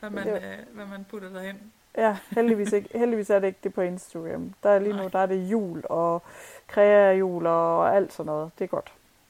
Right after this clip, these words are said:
Speaker 1: Ja, fedt. Jamen, jeg ønsker dig bare mega held og lykke med alle kreative projekter fremover. Og jeg glæder mig til at se, hvad du også finder på. Og, øh,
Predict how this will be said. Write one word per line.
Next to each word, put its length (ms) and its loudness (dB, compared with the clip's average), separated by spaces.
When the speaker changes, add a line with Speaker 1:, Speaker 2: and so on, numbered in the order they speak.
Speaker 1:
Ja, 120 -18
fedt. 300 -16
Jamen, 160 -4
jeg 100 -4
ønsker 240 -8
dig 120 -6
bare 380 -2
mega 380 -8
held 220 -8
og 80 -8
lykke 320 -10
med 400 -10
alle 220 -8
kreative 420 -14
projekter 360 -16
fremover. 400 -14
Og 140 -18
jeg 220 -18
glæder 180 -14
mig 120 -16
til 120 -18
at 80 -18
se, 200 -18
hvad 160 -16
du 80 -20
også 260 -16
finder 300 -20
på. 180 -14
Og, 240 -18
øh, 160 -18